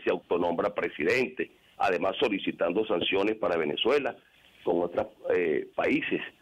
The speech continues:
Pero también tuvimos al otro, ¿ok? Este, instalando una Asamblea Nacional Constituyente, ¿verdad? Contraviniendo también la Constitución de la República Bolivariana de Venezuela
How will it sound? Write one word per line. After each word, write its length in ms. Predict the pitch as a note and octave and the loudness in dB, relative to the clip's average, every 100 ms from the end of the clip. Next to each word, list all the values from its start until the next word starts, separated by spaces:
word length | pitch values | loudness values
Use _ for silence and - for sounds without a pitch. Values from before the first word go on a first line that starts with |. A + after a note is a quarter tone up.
| _ _ _ _ | _ _ _ _
Pero 220 | - A#2 A#2 | 0 2 2
también 260 | F2 F2+ | 0 0
tuvimos 420 | A#2 A2 A2 A#2+ - - | 2 4 4 0 -2 -2
al 160 | F#2 A2 | 0 2
otro, 380 | G2+ - - - _ _ - | 2 0 -4 -4 _ _ -14
¿ok? 180 | - - C#3 D#3+ - - - | -6 -2 -2 -4 -14 -20 -8
Este, 340 | - F#2 - - | -4 -2 -2 -2
instalando 800 | D#3 - - - G#2+ C#3 C#3+ A2+ | -2 -2 -4 -2 0 2 2 2
una 120 | A2 | 0
Asamblea 340 | A#2 G2 F2 | 0 0 0
Nacional 400 | G#2+ A2 F#2+ E2+ | 0 2 2 2
Constituyente, 840 | - A2 B2 C3+ A#2+ A2 F#2 - D3+ - - | 0 -2 0 2 2 0 0 -4 -6 -12 -10
¿verdad? 280 | - - G2+ | -4 -2 0
Contraviniendo 640 | G2 - D2 - A#2+ D#3+ - | 0 0 0 0 0 2 0
también 260 | F2 E2+ | 0 2
la 80 | G2+ | 0
Constitución 520 | A#2 - F#2 - - | 0 -2 -2 -2 0
de 80 | G2 | 0
la 80 | G#2+ | 0
República 500 | F2+ - D2 F2+ A#2 | 0 -2 -2 0 0
Bolivariana 520 | A2 F#2 D#2 E2 F#2+ | 2 2 0 0 2
de 40 | A#2+ | 2
Venezuela 540 | C#3 C#3+ C3+ D3 | 2 2 2 2